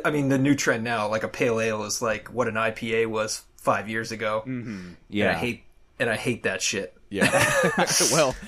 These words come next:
Speaker 3: you wouldn't like mine because mine is the, uh, <laughs> Three Floyds,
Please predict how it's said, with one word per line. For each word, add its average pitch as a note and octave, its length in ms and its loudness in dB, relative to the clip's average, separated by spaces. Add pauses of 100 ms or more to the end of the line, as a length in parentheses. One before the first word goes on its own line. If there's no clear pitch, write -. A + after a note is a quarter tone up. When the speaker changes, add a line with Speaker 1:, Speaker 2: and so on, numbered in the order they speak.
(120)
Speaker 3:
you C3+ 140 2
wouldn't C#3+ 200 2
like B2+ 220 2
mine G#2+ 320 0
because G2+ 300 -4
mine G#2+ 260 2
is G2 180 0
the, F#2+ 400 -2
uh, G2 260 2
<laughs> F3 600 -2
Three C#3 260 0
Floyds, G#2+ 600 -2